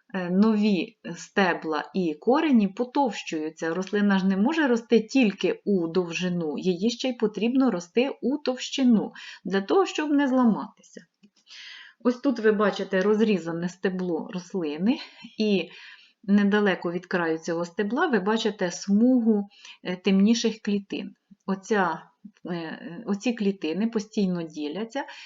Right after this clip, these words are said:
і стебло робиться товщим і товщим. Оці клітини мають спеціальну назву — камбій.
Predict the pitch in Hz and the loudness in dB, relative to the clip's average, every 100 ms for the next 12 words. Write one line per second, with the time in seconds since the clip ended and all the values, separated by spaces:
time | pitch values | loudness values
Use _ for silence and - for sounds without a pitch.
0 | - - 226 - 214 196 240 349 359 190 | -6 0 0 2 0 2 0 0 -4 -2
1 | 202 180 175 180 - 302 330 - 196 196 | 0 -2 -6 -8 -6 -6 -6 -4 -4 -4
2 | 208 247 - 156 - - - - _ - | -4 -4 -4 -6 -6 -10 -12 -16 _ -20
3 | - - - 202 214 214 226 208 185 185 | -20 -20 -4 0 0 2 -2 0 -4 -4
4 | 233 311 359 240 170 202 294 294 - 202 | -2 -2 0 0 0 -2 -2 -6 -8 -10
5 | 202 185 202 226 220 202 175 151 - 151 | -6 -4 0 2 4 2 0 -4 -10 -14
6 | 151 196 180 156 147 143 | -6 -4 -4 -6 -12 -14